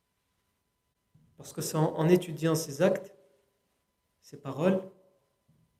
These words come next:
sa vie, qu'on apprend à aimer le prophète Mohammed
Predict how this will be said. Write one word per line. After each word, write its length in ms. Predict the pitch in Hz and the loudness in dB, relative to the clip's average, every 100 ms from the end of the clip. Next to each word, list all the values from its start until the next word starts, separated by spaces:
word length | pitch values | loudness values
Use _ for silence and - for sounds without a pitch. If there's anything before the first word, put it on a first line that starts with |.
| _ _ _ _ _ _ | _ _ _ _ _ _
sa 200 | - 135 | -20 -20
vie, 340 | 113 160 190 - - _ _ _ _ _ _ _ _ _ | -2 4 4 2 -16 _ _ _ _ _ _ _ _ _
qu'on 140 | 147 | -6
apprend 260 | 143 139 160 | -6 -6 -4
à 80 | 147 | -2
aimer 260 | 139 160 160 | 0 0 -2
le 120 | 139 | -6
prophète 340 | 143 - 156 | -10 -14 -12
Mohammed 500 | 151 - 151 156 156 | -12 -8 -4 -2 -4